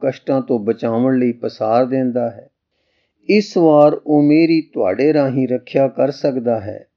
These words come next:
ਪਰ ਕਿਸੇ ਹੋਰ ਸਮੇਂ ਕੋਈ ਅਜਿਹਾ ਅਣਜਾਣਿਆ ਵਿਅਕਤੀ ਮੇਰੇ ਉੱਤੇ ਆਪਣੇ ਪ੍ਰੇਮ ਦੀ ਬਹੁਲਤਾ ਇਸ ਤਰ੍ਹਾਂ ਨਿਛਾਵਰ ਕਰ ਦਿੰਦਾ ਹੈ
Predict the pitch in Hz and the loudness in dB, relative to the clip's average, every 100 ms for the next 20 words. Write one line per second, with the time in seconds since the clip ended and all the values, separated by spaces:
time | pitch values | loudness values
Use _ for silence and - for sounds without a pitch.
0 | _ _ _ - 170 170 180 170 170 131 | _ _ _ 0 0 0 -4 0 0 0
1 | 90 127 180 - 165 160 147 - 143 147 | 0 -2 -2 -2 0 0 0 2 2 2
2 | - 120 117 147 170 156 139 _ _ _ | -2 -2 0 2 2 2 0 _ _ _
3 | 131 131 117 131 131 151 170 165 123 135 | -2 0 0 0 2 2 2 0 0 -2
4 | 147 - 180 156 147 139 131 - 127 110 | -4 -4 0 2 2 0 -2 -4 -4 -4
5 | _ _ - 139 135 151 143 135 143 156 | _ _ -4 2 2 2 0 0 2 2
6 | 170 175 160 139 98 90 110 143 - 160 | 2 0 -4 -4 -2 -2 2 0 0 0
7 | 135 - _ _ - 214 - - 175 156 | 0 0 _ _ -8 -8 -6 -2 0 2
8 | 139 123 120 - 160 196 208 285 147 131 | 2 0 -2 0 2 4 2 0 -2 0
9 | 139 127 123 117 110 98 - | 0 2 2 0 -2 -6 -8